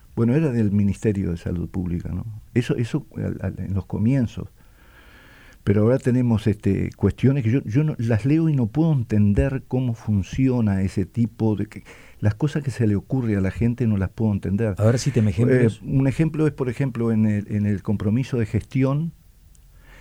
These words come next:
Speaker 1: nosotros a-, nos habíamos comprometido a hacer dos trazadores, dos marcadores
Speaker 2: Sí.
Speaker 1: de diagnóstico nuevos. Hicimos tres. No podían entender por qué hicimos tres.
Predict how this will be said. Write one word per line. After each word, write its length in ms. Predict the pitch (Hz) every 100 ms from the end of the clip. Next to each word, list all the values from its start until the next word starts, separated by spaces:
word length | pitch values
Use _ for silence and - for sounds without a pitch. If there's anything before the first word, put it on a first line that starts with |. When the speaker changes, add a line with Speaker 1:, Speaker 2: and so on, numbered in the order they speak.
| -
Speaker 1:
nosotros 460 | 110 120 143 120 135
a-, 160 | 110
nos 200 | - 113
habíamos 400 | 113 117 135 117
comprometido 1040 | - 110 98 107 104 98 90 - 127 110 101 -
a 80 | -
hacer 320 | - 123 123 110
dos 380 | 90 123 147
trazadores, 720 | - 107 - 98 110 143 107 - -
dos 240 | 107 107 113
marcadores 540 | 120 104 101 110 131
Speaker 2:
Sí. 100 | 110
Speaker 1:
de 100 | 107
diagnóstico 680 | 101 92 98 117 117 110 95
nuevos. 640 | 101 117 101 85 - - - - - - - - - - - - - - - - -
Hicimos 420 | - 120 123 113
tres. 520 | - 123 104 - - - - - - - - - - -
No 120 | 113 104
podían 300 | 120 127 117
entender 420 | 104 98 101 120
por 280 | - 95 92
qué 120 | 95
hicimos 420 | 113 - 95 92
tres. 360 | - 85 -